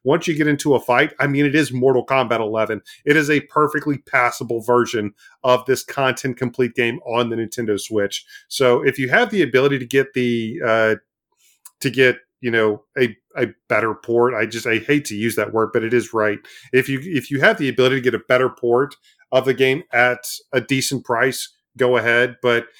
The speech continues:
if you, if you have the Nintendo Switch and you've got nine bucks lying around and you've wanted to check it out,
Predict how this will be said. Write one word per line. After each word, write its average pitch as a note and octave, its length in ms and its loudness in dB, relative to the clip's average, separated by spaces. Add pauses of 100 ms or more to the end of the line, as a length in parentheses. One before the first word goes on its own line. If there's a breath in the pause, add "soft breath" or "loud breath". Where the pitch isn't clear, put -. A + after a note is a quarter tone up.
(160 soft breath)
if C3+ 180 0
you, C3+ 460 0 (420)
if C3 220 0
you B2+ 80 -2
have E3+ 240 2
the E3 100 0
Nintendo D3 420 2
Switch A#2+ 640 -2 (140 loud breath)
and A#2+ 140 -2
you've G#2+ 100 -4
got C#3+ 260 2
nine C3+ 240 -2
bucks B2 280 0
lying A2+ 240 -2
around A2 420 -2 (240 soft breath)
and B2 160 -2
you've A#2 160 -6
wanted B2 360 -2
to B2 80 -10
check C3 280 0
it A#2+ 80 0
out, C3 320 2